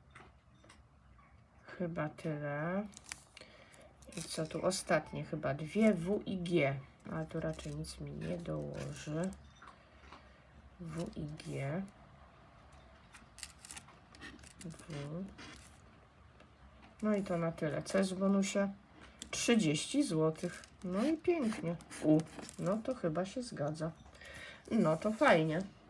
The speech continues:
To trochę już lepiej wygląda. No to teraz super linię z numerem trzydziestym szóstym.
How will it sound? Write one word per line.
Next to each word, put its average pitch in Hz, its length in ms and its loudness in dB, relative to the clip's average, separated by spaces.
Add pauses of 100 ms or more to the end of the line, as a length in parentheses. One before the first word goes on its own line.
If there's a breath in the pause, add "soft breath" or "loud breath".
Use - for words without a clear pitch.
To - 120 -6
trochę 170 440 2
już 185 220 4 (180)
lepiej 175 680 4 (600)
wygląda. 156 680 0 (640 loud breath)
No 196 80 8
to 196 140 2
teraz 175 380 4
super 190 420 2
linię 170 260 2
z 160 80 -4
numerem 156 460 0
trzydziestym 160 720 -4
szóstym. 147 720 -6